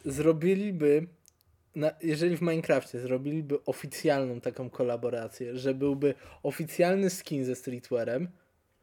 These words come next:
możesz zrobić taką podróbę, że wrzucasz, chłopie, na grupkę, kurwa, jakieś easy talki, że ci robią legit checka.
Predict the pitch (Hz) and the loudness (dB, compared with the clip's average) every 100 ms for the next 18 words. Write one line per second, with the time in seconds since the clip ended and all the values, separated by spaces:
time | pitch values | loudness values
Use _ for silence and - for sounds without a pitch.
0 | _ _ _ 147 170 160 165 175 175 - | _ _ _ 0 2 2 2 2 2 -4
1 | - 208 196 220 196 190 175 185 180 196 | 0 2 2 0 0 0 2 2 4 2
2 | 240 - _ _ _ _ _ _ _ _ | 2 -4 _ _ _ _ _ _ _ _
3 | 135 180 170 147 143 208 190 151 - 156 | 4 6 6 2 0 2 4 4 4 2
4 | 135 139 135 131 131 151 165 - 131 - | 4 2 0 0 2 2 2 0 -2 -2
5 | 143 127 123 123 135 - 165 160 156 143 | -2 2 0 0 -4 -4 -2 0 -2 -4
6 | 143 147 135 139 156 139 151 - 160 165 | -2 2 2 2 -2 -2 -2 0 4 4
7 | 151 139 139 135 135 - - 139 170 185 | 4 0 0 -2 -8 -6 -2 0 2 0